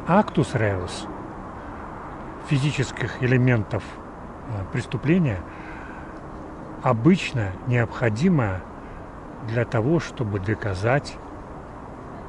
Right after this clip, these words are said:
вину в криминальном расследовании. То есть должен для, для доказательства вины д-, должно быть доказано наличие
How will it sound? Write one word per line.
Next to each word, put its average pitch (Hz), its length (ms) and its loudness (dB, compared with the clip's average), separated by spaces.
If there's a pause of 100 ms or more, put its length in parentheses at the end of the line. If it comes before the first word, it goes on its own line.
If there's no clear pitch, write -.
(2500)
вину 123 560 6 (1040)
в - 360 -10
криминальном 120 600 4
расследовании. 98 680 2 (600)
То 143 100 2
есть 120 280 2 (340)
должен 135 560 4
для, 135 220 6
для 135 420 2
доказательства 127 540 2
вины 151 340 4 (1120)
д-, 131 100 2 (160)
должно 127 280 2
быть 123 160 2 (280)
доказано 123 360 2
наличие 113 420 0